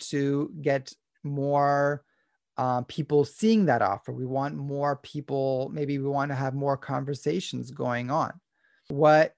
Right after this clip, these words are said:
that next phase is, that next leverage point is, is where we actually look to see how we can use automation. Now,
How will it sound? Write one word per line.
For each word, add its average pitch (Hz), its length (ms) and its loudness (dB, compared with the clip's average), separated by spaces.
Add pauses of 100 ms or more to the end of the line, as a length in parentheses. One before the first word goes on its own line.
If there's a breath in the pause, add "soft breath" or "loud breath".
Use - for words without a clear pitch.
(260)
that 151 300 4
next 175 540 0
phase 135 400 2
is, 127 480 -2
that 135 160 0
next 143 360 -2
leverage 180 420 4
point 127 320 0
is, 147 260 0
is 147 200 -2
where 151 180 4
we 156 140 4
actually 156 400 2
look 139 300 2
to - 140 -10
see 139 360 -4
how 135 280 2
we 160 120 0
can 135 480 -2 (400 soft breath)
use 135 680 0 (540)
automation. 151 720 2 (640)
Now, 151 340 4